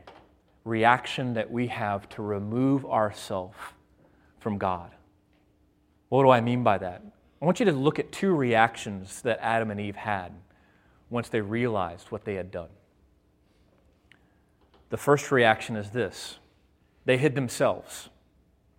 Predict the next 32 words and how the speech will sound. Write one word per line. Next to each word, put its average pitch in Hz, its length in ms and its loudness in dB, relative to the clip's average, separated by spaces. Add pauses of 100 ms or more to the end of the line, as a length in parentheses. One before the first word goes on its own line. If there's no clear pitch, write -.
(480)
Suddenly 170 400 8
they 139 160 12
realized 139 580 10
that 135 80 -4
they 131 120 6
were 123 160 6
naked. 127 400 2
I 110 40 2
want 139 180 2
you 277 80 -4
to 214 40 2
think 190 380 2
about 107 340 4
that, 92 380 0 (400)
not - 220 -4
too 175 160 -2
long 92 260 -2
this - 180 -16
morning, 104 320 -6 (1200)
but 135 140 -2
the 156 80 4
feeling 196 380 2
of 123 120 2
being 131 180 0
exposed. - 760 -2 (1500)
Not 196 360 6
because 151 240 2
you 139 100 2
want 135 140 6
to 156 60 2
be 120 120 -2
exposed, 90 760 -10